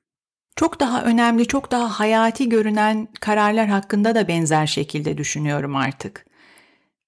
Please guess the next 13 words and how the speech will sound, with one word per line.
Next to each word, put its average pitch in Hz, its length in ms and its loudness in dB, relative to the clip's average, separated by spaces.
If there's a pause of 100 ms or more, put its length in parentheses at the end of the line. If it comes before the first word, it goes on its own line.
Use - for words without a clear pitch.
Mesela 214 500 2
evlenmek 220 680 4
veya 262 240 4
evlenmemek, 226 960 0 (580)
çocuk 240 300 0
sahibi 214 440 2
olmak 208 720 0
ya 220 140 -2
da 233 80 0
olmamak. 196 640 -2 (1160)
Bekar 359 380 2
kalmayı 214 440 2
seçip 202 400 -6